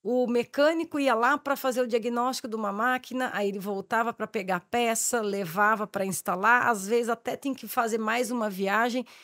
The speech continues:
E hoje, um dos pontos, né, além do que a gente já falou, que é bem importante, é esse ponto da máquina parada. Então,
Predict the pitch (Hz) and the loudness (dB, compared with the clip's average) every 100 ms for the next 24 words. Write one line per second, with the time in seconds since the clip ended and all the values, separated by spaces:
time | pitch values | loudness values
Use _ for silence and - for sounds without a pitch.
0 | - - 233 269 349 349 247 185 - - | -20 -6 0 0 0 0 0 -2 -6 -20
1 | _ - 240 262 269 254 233 - 233 254 | _ -6 -2 0 0 0 -2 -2 0 2
2 | 277 240 226 226 202 214 196 226 208 202 | 0 0 2 2 2 0 -2 -4 -2 -2
3 | 185 - 175 226 262 214 180 202 285 294 | -2 -2 0 0 0 -2 -2 0 -2 -2
4 | 220 185 - 240 254 220 202 _ _ _ | -4 -4 -2 -2 -2 -4 -10 _ _ _
5 | _ 226 254 285 370 _ _ - 262 - | _ 0 2 2 -2 _ _ -2 -2 -2
6 | - 262 285 277 269 269 285 294 - 277 | 0 2 2 4 4 2 -2 -2 0 2
7 | 202 202 202 247 285 269 | 2 0 0 2 2 -2